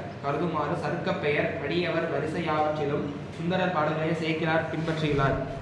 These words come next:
இங்ஙனம் தன்னிகர் இல்லா தலைவனை உடையதாக இருப்பதுடன் பிற பெருங்காப்பிய இலக்கணங்கள் அனைத்தும் இதில் கூறப்பட்டுள்ளன கருத-, கருதப்படுகிறது. நாயன்மார்கள் சேக்கிழார் கொண்டிருந்த பக்தி அவரை தருகிறது.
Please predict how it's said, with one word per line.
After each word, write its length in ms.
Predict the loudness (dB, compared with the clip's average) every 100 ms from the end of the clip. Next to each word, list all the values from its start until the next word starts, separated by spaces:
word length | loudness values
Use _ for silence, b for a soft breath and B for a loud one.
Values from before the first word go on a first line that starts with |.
| 0
இங்ஙனம் 380 | 4 6 4 4
தன்னிகர் 360 | 4 4 6 6
இல்லா 200 | 6 6
தலைவனை 440 | 8 6 8 6
உடையதாக 460 | 6 6 6 4 4
இருப்பதுடன் 560 | 2 2 2 4 4 2 -2 -6 -2
பிற 220 | 2 4 4
பெருங்காப்பிய 540 | 4 2 2 2 2 0
இலக்கணங்கள் 520 | 0 0 0 4 6 6
அனைத்தும் 320 | 4 2 0
இதில் 240 | 0 0 0
கூறப்பட்டுள்ளன 460 | 0 0 0 -2 -2
கருத-, 340 | -2 -2 -4 -4 -4
கருதப்படுகிறது. 840 | 2 8 10 10 6 4 0 -4 -6 -8 -10 -10
நாயன்மார்கள் 720 | -6 -4 -2 -2 -2 -2 -4 -2
சேக்கிழார் 460 | -4 -2 0 0
கொண்டிருந்த 340 | 0 -2 -2 0
பக்தி 200 | 0 -2 -2
அவரை 180 | -2 0 0
தருகிறது. 460 | 0 0 2 2